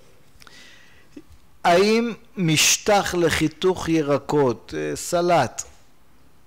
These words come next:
צריך טבילה, אם זה לירקות חיים, ומה קורה במשטח לחילוך-, לחיתוך חלות?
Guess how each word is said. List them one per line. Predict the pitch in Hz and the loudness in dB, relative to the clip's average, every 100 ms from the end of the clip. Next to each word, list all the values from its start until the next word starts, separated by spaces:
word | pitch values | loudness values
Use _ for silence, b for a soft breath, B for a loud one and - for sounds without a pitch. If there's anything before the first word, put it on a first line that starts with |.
| - | -14
צריך | - 139 123 151 139 | -4 -2 0 -2 -4
טבילה, | - - 127 135 131 143 160 175 233 - | -8 -12 -4 -4 0 0 -2 -4 -12 -8
אם | 185 180 | -6 -2
זה | 170 | 0
לירקות | 156 147 135 127 - 160 - | 2 2 0 -4 -4 -6 -4
חיים, | - 135 143 175 208 B B B B - | -4 -4 -2 -4 -6 B B B B -4
ומה | 139 165 | -2 -2
קורה | 170 160 165 175 | -2 -2 0 -2
במשטח | 165 156 139 - 175 156 | -2 -4 -4 -2 -4 -2
לחילוך-, | 160 139 - 151 165 156 185 | -4 -4 -2 -2 -2 -6 -6
לחיתוך | 156 - 147 - 190 - - | -6 -6 -8 -4 -4 -2 0
חלות? | 156 160 175 175 - | 2 4 4 2 -4